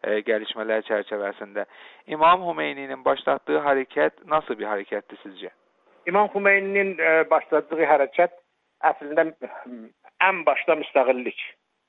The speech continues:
Speaker 2: istiqlal harekatıydı. Hem öz milletimize hem komşu milletlere numune olarak hem de eyni halda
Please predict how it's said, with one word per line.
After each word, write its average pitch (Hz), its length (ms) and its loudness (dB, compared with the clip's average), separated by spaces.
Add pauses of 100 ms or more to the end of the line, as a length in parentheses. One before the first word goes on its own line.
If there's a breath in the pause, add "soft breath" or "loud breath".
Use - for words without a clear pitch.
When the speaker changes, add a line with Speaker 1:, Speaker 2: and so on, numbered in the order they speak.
Speaker 2:
istiqlal 147 460 2
harekatıydı. - 680 -10 (920)
Hem 175 200 2
öz 175 180 2
milletimize 139 560 0
hem 147 220 2
komşu 139 300 0
milletlere 127 760 2
numune 127 300 0
olarak 117 380 4 (580)
hem 196 220 2
de 202 60 2
eyni 202 340 4
halda 147 580 4